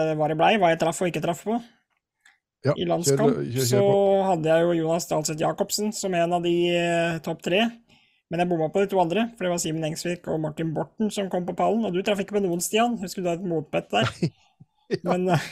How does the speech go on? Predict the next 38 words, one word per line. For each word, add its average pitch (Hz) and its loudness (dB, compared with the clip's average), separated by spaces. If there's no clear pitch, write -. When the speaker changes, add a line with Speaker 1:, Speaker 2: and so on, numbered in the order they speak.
Speaker 1:
<laughs> 175 -4
Speaker 2:
Det 123 4
er 135 6
en 220 6
grunn 151 6
for 151 4
at 135 -6
du 143 4
har 147 6
ansvar 120 2
for 147 2
denne 135 4
tippinga. 135 0
Speaker 1:
Ja, 147 2
ja, 202 8
Speaker 2:
<laughs> - 4
Speaker 1:
jeg - 4
Speaker 2:
Jeg 190 4
Speaker 1:
kan 226 4
Speaker 2:
tror - 2
jeg - 8
Speaker 1:
si, 196 6
Speaker 2:
skal - -
Speaker 1:
jeg - 6
Speaker 2:
holde 151 6
Speaker 1:
kan - 6
Speaker 2:
meg. 202 2
Speaker 1:
med 196 4
en 190 4
gang 202 2
spoile 185 2
nå 185 4
at 190 -4
jeg 202 4
har 190 2
treft 175 -2
på - -2
alle. 175 -2